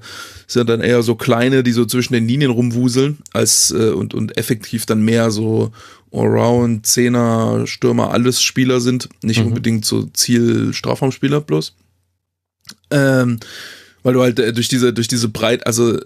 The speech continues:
Speaker 1: ne, wenn du ne, wenn du eine breite Position vorne hast, die aber tief geht die ganze Zeit, dann hast du halt zwei Pos-,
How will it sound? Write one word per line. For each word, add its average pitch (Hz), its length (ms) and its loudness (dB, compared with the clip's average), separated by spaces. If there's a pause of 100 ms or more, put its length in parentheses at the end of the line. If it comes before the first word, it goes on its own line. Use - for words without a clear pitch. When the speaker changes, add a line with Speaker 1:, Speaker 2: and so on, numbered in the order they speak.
(160)
Speaker 1:
ne, 120 340 -2
wenn 120 140 2
du 120 100 0
ne, 117 280 2
wenn 117 100 0
du 117 60 2
eine 113 120 2
breite 113 360 0
Position 123 480 0
vorne 143 280 0
hast, 147 280 0
die 127 120 2
aber 113 380 0
tief - 380 -2
geht 110 260 0 (160)
die 117 80 0
ganze 113 300 0
Zeit, 127 360 0 (380)
dann - 140 -2
hast 123 120 0
du 135 60 2
halt 120 100 2
zwei 120 300 0
Pos-, 120 400 -4